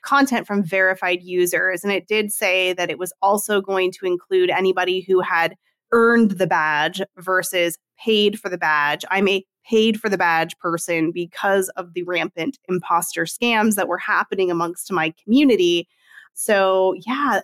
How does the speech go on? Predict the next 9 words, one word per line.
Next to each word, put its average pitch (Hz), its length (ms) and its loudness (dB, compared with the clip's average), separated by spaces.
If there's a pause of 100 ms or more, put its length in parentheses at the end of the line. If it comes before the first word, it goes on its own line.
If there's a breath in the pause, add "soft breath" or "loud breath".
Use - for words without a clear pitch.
I'm 320 180 6
not 349 280 4
sure 190 720 2
how 202 220 0
I 190 120 2
feel 190 260 2
about 175 240 0
this 175 240 -2
one. 175 300 -2